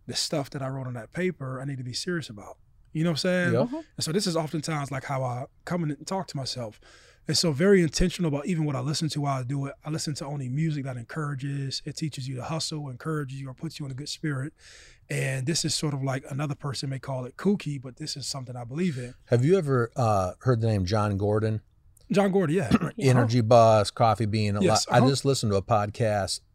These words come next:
Speaker 2: uh, this past week, and he goes, "The problem for most people is they listen to themselves rather than talk to themselves."
Speaker 3: Huh.
Speaker 2: And I, you know, you
Speaker 1: Ooh.
Speaker 2: think about that. There's a lot, there's too many, there's always that voice,
Speaker 1: That's a good
Speaker 2: whether
Speaker 1: one.
Speaker 2: that's Satan,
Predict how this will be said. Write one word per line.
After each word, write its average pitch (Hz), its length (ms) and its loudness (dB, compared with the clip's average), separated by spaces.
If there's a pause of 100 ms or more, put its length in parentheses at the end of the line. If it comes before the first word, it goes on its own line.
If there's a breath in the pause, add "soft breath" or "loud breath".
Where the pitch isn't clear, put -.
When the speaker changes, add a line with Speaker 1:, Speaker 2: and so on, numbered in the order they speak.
(100)
Speaker 2:
uh, 95 320 0
this 98 200 -2
past 107 360 -4
week, 110 400 -4 (500 soft breath)
and 131 80 4
he 127 60 6
goes, 110 200 6
"The 101 80 2
problem 107 720 2 (140)
for 104 160 0
most 120 400 2
people 127 500 -2
is 107 160 -2
they 101 140 -2
listen 104 440 -2
to 98 60 0
themselves 92 580 0
rather 104 240 0
than 90 140 -4
talk 107 300 0
to - 80 -8
themselves." - 580 -6
Speaker 3:
Huh. 240 140 -2 (1400)
Speaker 2:
And 123 160 6
I, 113 220 6
you 151 160 2
know, 131 80 6
you 120 120 6
Speaker 1:
Ooh. 113 40 4
Speaker 2:
think 220 240 4
about 110 300 8
that. 101 120 0
There's 127 140 6
a 113 60 6
lot, 113 240 2
there's 127 160 6
too 180 240 4
many, 160 400 4 (340)
there's 143 260 10
always 190 300 10
that 143 200 10
voice, 113 380 4
Speaker 1:
That's 143 120 -2
a 143 40 -4
good 156 60 6
Speaker 2:
whether 127 200 8
Speaker 1:
one. 110 60 6
Speaker 2:
that's 101 200 4
Satan, 160 600 2